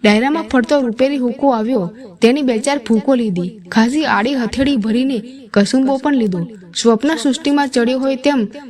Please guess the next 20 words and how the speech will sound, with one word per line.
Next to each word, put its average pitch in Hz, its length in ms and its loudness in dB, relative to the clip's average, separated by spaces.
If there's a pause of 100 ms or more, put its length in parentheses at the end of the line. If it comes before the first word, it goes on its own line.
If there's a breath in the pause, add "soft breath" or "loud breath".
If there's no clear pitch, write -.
(120)
ચારણ 247 280 2
જાત 220 320 0
જાતની 240 320 -2
વાતો 196 340 0
કરવા 208 240 0
લાગ્યો. 180 380 -2 (360)
"દેવી 214 260 4
પુત્ર 269 300 0
છો 277 220 -2
કે?" 277 240 0 (380)
પેલા 254 240 4
જુવાન 226 360 0
રજપૂતે 254 460 0
અચાનક 254 400 0
વચ્ચે 202 320 0
પૂછ્યું. 202 500 -2 (300)
"એક 285 180 2
સવાલનો 269 480 2
જવાબ 220 300 0
દેજે." 180 540 -4